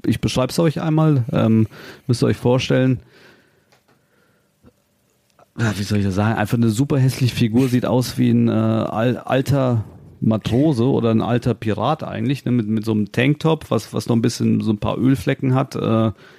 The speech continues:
ganz hässliches Gesicht und hat so eine alte Schirmmütze auf, die früher die, ähm, in Schwarz, die früher sonst die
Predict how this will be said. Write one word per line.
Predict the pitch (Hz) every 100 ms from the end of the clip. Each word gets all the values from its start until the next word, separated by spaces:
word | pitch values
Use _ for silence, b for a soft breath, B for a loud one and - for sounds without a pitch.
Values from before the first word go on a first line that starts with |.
| B B _ -
ganz | 123 123
hässliches | 139 127 127 117
Gesicht | 117 110 147 -
und | 120
hat | 123 123
so | 123
eine | 117 113 110 107 - _ _ _ _ _ _ _
alte | - 131 131 127
Schirmmütze | - 139 151 160 156 -
auf, | - 135 120
die | 131
früher | 120 - 131 127
die, | 120 117 117
ähm, | 110 110 107 104 - -
in | - 110
Schwarz, | - 110 151 - -
die | 113
früher | - 127 123
sonst | 120 120 113 -
die | 110 107 104